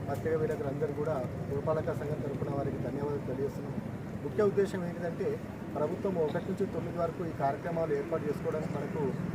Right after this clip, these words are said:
ఆదేశాలు జారీ చేయడం జరిగింది. అందులో భాగంగా ఈరోజు మనకు స్పెషల్ శానిటేషన్ డ్రైవ్ ఒకటి చేసుకుంటున్నాం. ఇంతేకాకుండా థర్డ్ నాడు మనకు అర్బన్ డే ప్రోగ్రామ్ అంటే నూట నలభై రెండు మున్సిపాలిటీల్లో only మున్సిపాలిటీలో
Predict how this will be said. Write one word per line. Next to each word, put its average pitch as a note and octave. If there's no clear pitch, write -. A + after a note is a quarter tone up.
ఆదేశాలు -
జారీ -
చేయడం -
జరిగింది. -
అందులో F#3+
భాగంగా E3+
ఈరోజు F3
మనకు E3
స్పెషల్ -
శానిటేషన్ D3+
డ్రైవ్ D3
ఒకటి B2+
చేసుకుంటున్నాం. -
ఇంతేకాకుండా F#3
థర్డ్ D#3+
నాడు F3+
మనకు E3+
అర్బన్ G3+
డే G#3
ప్రోగ్రామ్ E3+
అంటే E3+
నూట E3
నలభై E3+
రెండు D#3+
మున్సిపాలిటీల్లో E3
only A3
మున్సిపాలిటీలో G3